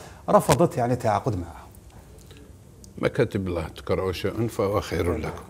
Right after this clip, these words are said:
Speaker 2: <laughs> راح أزربيجان هادية ممكن أنه يخلص مليح وترونكيل، واحد ما يه-، ما يهبلو، واحد ما كذا، ويعاودوا يزقيو له ويجي هو يفرحكم.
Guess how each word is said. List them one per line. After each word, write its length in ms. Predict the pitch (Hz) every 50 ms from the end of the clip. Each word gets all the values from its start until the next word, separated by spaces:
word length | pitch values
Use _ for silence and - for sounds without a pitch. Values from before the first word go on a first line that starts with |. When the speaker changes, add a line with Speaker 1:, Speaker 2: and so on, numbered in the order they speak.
| - - - -
Speaker 2:
<laughs> 960 | 123 - - - - 127 - - - - - - - - - - - - -
راح 280 | - 101 98 - - 113
أزربيجان 1040 | 113 110 110 92 - 110 107 92 92 87 85 78 82 90 90 87 73 - 98 80 78
هادية 400 | 87 85 85 76 90 95 107 120
ممكن 460 | 113 104 98 95 85 - - 95 92
أنه 140 | 87 85 82
يخلص 360 | 82 - - 82 82 85 -
مليح 320 | - 73 104 120 139 131 - - - - - - -
وترونكيل، 800 | 135 131 117 - 117 104 98 85 82 - - 110 117 123 110 104
واحد 320 | 104 87 71 92 92 92
ما 120 | 92 87 87
يه-، 400 | 85 82 78 76 76 78 85 78 80 87
ما 60 | 87
يهبلو، 580 | 85 82 78 80 85 78 76 80 98 117 127
واحد 420 | 120 104 98 90 80 78 80 80 80
ما 180 | 80 76 80
كذا، 380 | 78 80 87 98 135 196 220 220 - - - - - - - -
ويعاودوا 480 | 165 147 127 127 127 104 85 104 101
يزقيو 420 | 90 85 80 82 78 92 87 82 85
له 120 | 98 135
ويجي 400 | 214 254 254 254 214 - 190 170
هو 180 | 156 165 190 95
يفرحكم. 580 | - - - 110 - 113 117 - - 101 104